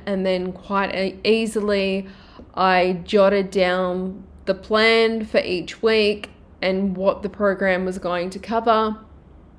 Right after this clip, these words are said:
and what were the topics. And yeah, within really half an hour, the program was completely mapped out from not really having any idea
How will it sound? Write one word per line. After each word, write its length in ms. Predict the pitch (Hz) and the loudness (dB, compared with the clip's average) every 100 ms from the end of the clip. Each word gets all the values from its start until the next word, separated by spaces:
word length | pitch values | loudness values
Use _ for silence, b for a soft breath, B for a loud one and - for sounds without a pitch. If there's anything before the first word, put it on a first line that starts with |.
| - | -4
and 180 | 208 | 0
what 160 | 202 156 | 0 -2
were 60 | 190 | -4
the 140 | 170 | -6
topics. 840 | - 226 220 214 196 - - - - B B B B - | -4 -4 0 -2 -2 -6 -12 -14 -16 B B B B -2
And 480 | 214 214 208 208 202 | 2 4 4 2 0
yeah, 260 | 220 277 277 | 4 6 6
within 580 | 180 196 214 220 220 | 2 2 2 2 0
really 460 | 185 202 208 202 196 | 0 0 2 0 -2
half 400 | 196 202 202 - | 0 0 0 -2
an 120 | 196 | 0
hour, 400 | 190 208 185 180 | 2 2 2 0
the 640 | 170 185 190 185 180 - - 202 | -2 -2 0 0 -2 -6 -10 -18
program 760 | - 208 220 202 202 190 196 | 0 4 4 2 2 2 0
was 120 | 185 | -2
completely 680 | 190 208 190 - 220 208 196 | -4 -6 -4 0 2 2 -2
mapped 400 | 190 180 - - | 0 -2 -4 -2
out 480 | 208 185 165 - - B B B B B - - | 2 2 0 -4 -10 B B B B B -20 -20
from 720 | - - 226 208 208 202 196 - - - | -2 4 6 6 4 0 -2 -10 -18 0
not 600 | 208 196 226 - - 208 | 4 6 6 4 -2 2
really 340 | 226 214 208 | 4 4 2
having 520 | 208 196 185 190 190 - | 2 2 2 0 -2 0
any 260 | 254 262 | 4 6
idea 640 | 202 180 175 180 180 175 | 6 4 2 2 2 2